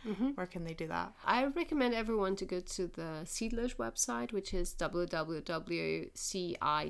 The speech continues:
Speaker 1: D L E S dot E U, and you can learn more about the projects that we are developing. The, uh, they are connected to revitalization, language revitalization in general, but also language documentation and language technologies for minority languages.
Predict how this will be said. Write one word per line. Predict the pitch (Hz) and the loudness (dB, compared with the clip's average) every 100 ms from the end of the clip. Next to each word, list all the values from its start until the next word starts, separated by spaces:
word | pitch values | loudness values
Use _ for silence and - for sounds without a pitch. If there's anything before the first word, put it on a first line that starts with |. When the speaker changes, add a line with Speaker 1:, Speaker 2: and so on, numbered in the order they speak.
| - | -4
Speaker 1:
D | 156 151 - | -4 -4 -2
L | 127 131 - | 0 0 -2
E | - 160 - | -6 -6 2
S | 226 254 - - - - | 4 6 4 2 -4 4
dot | 208 185 - | 6 6 6
E | - 220 214 247 | 6 8 8 8
U, | 277 311 - - - | 8 4 -8 -12 -2
and | 196 | 0
you | 196 | 0
can | 180 | 0
learn | 165 160 | 0 0
more | 151 151 151 | 0 0 0
about | 156 151 | 0 -2
the | 170 | -4
projects | - 151 151 160 - | -2 -2 -2 -4 -8
that | 160 - | -10 -6
we | 151 | -4
are | 156 | -4
developing. | 156 156 147 170 - 170 170 165 165 - - | -4 -2 0 -2 -4 -4 -2 -2 -2 -6 -6
The, | - 156 80 | -8 -6 -6
uh, | 78 64 - - - - - | -6 -8 -12 -18 -16 -14 -14
they | - - - | -10 -6 -4
are | 190 | -4
connected | 185 180 175 180 - | -4 -2 -2 -4 -8
to | 165 | -6
revitalization, | 160 160 160 165 156 160 156 165 165 | -4 -4 -4 -4 -4 -4 -4 -4 -2
language | 175 180 175 | 0 0 -2
revitalization | 160 156 156 151 151 147 165 | -2 -2 -2 -4 -4 -4 -4
in | 160 | -4
general, | 165 156 156 | -2 -2 -2
but | 151 156 | -4 -4
also | 160 - | -6 -4
language | 165 160 160 - | -4 -2 -4 -4
documentation | - 160 160 156 156 160 156 156 | -6 -6 -6 -6 -4 -4 -4 -4
and | 135 143 | -4 -4
language | 151 143 - | -4 -6 -8
technologies | - - 135 143 - - - | -10 -8 -8 -8 -8 -10 -8
for | 160 | -6
minority | 156 - - - | -6 -6 -8 -8
languages. | - 73 - - 160 | -8 -8 -8 -10 -14